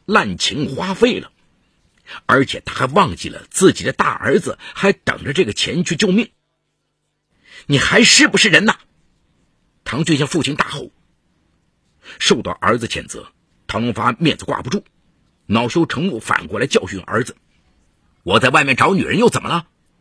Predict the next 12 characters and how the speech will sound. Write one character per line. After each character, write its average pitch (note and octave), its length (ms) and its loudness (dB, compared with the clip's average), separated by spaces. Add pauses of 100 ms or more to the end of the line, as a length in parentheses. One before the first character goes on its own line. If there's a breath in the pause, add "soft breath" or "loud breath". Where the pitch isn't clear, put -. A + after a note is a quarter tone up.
(160)
老 - 260 -6
子 - 100 -8
高 B3 180 8
兴。” C4+ 180 4 (1800 loud breath)
唐 D#3+ 280 2
俊 B2 200 4
不 D#3 140 -2
依 E3+ 160 0
不 C3+ 140 -4
饶 - 180 -6
地 A2 60 -6
说 - 140 -8